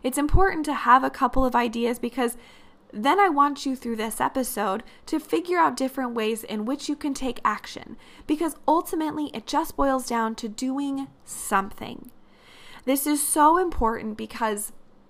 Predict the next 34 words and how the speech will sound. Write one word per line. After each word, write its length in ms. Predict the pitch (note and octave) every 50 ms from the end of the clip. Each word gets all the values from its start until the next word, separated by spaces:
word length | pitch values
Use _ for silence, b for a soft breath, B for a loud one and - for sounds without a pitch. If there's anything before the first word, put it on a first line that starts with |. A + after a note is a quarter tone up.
| - - - - -
our 160 | F4 G#4 F#4+
lives 520 | D4 B3+ B3 C4 C#4+ C4 A3+ G#3+ A3 - -
are 100 | - G#3+
short 560 | G#3 - - - G#3 G3+ G#3+ G3 F#3+ F#3+ - - - -
and 440 | A#3 A#3+ A#3 A3+ A#3 A3+ A#3 G#3+ - - -
our 120 | - B3+ C4+
days 320 | A#3 A#3 A#3 C4 C#4+ C#4
are 60 | D4+ C#4
not 240 | B3+ A#3+ B3 B3
guaranteed. 800 | B3 A3+ A3 A3+ A3 G#3+ G#3+ - - A3+ G#3+ G#3+ G#3+ A3+ A3 A#3 - B B B B B B B B -
And 480 | - C4 C4 B3+ B3+ B3 B3 B3+ - - - - _
we 460 | - G#3+ A3+ C4 C#4 C#4+ D4+ D#4+ D#4+
deserve, 560 | D#4+ D4 C4+ B3+ A#3 A#3 G#3+ A3 A#3 C4+ -
our 140 | D3+ - G#3+
life 420 | G#3+ A3 A3 A#3+ D4+ D4 - -
deserves, 420 | - B3+ A#3 A#3+ A#3 A#3 A#3 A3+ -
our 120 | - -
soul 340 | - - - A#3+ A#3+ B3+ B3+
deserves, 460 | A#3+ A#3+ A3 A#3 A3+ G#3+ A3 A3 G#3+
this 180 | G#3+ G#3+ - -
world 280 | G#3+ A#3 B3+ C4+ B3+
deserves 460 | B3 A#3 G#3+ G#3+ G#3+ G#3+ G#3+ G#3+ G#3+ - -
us 180 | C4 D4 D4 -
to 120 | - F#4
show 280 | - - - C#4+ C4+ C4
up 200 | B3 B3 - -
fully 580 | - - - B3+ C4 D4 D#4 E4 D#4 D#4 D4+ -
for 240 | - - C#4+ B3+ -
ourselves 720 | - G#3 G#3 - - - G#3 G3 G3 A3 C4 D#4 E4 E4 - B B B B B
and 160 | B3 B3+ B3
for 100 | C4 B3+
those 240 | B3 A#3+ A#3+ A#3 A3+
around 400 | A3 A3+ C4 B3 G3+ G#3 G#3+ A3
us. 380 | - - - - - - -